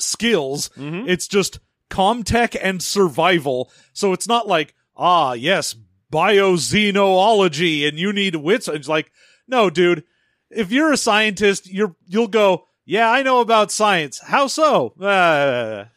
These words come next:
Speaker 2: Yeah, well, a-, a-, as a standard rule of thumb in the Alien franchise, one of the biggest rules is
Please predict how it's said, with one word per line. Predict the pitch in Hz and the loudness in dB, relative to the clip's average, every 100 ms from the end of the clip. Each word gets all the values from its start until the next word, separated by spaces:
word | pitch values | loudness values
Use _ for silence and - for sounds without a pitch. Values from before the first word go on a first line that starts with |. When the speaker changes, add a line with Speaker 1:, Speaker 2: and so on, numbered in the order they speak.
| - | -12
Speaker 2:
Yeah, | 175 220 | -4 -2
well, | 208 208 208 | 2 2 2
a-, | 202 | -2
a-, | 208 196 202 | -2 -2 -2
as | 170 | -4
a | 170 | -4
standard | - 202 202 190 | -2 -2 -2 -2
rule | 190 190 | 2 0
of | - | 0
thumb | 185 180 | 0 0
in | 165 | -2
the | 165 | -2
Alien | 165 160 147 | -2 -2 -4
franchise, | 160 151 139 143 127 123 | -2 -4 -2 -2 -2 -4
one | 147 | -4
of | |
the | 147 | -4
biggest | 139 147 139 | -4 -4 -4
rules | 143 147 123 | -2 -2 -2
is | 131 117 | -4 -6